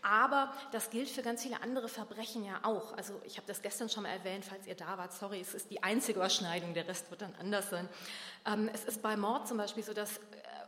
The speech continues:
rund neunzig Prozent der Opfer männlich sind. Trotzdem würden wir überhaupt nicht sagen, dass nur Männer ermordet werden können.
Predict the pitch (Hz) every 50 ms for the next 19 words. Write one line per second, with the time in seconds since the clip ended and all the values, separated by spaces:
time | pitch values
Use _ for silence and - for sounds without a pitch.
0 | - - 233 190 185 202 233 254 254 254 254 254 - 214 208 214 226 220 - 220
1 | 208 220 214 - - 214 196 196 208 - - 220 202 - - 208 220 - - -
2 | 214 190 190 185 185 190 185 190 175 180 185 - - 170 147 151 170 180 - -
3 | 208 214 - 226 214 208 214 214 208 214 202 220 214 208 - - 208 - - 196
4 | 185 196 196 202 - 208 190 190 196 190 202 202 202 - - 180 170 170 190 202
5 | 190 - - 170 170 175 180 - 180 - - 175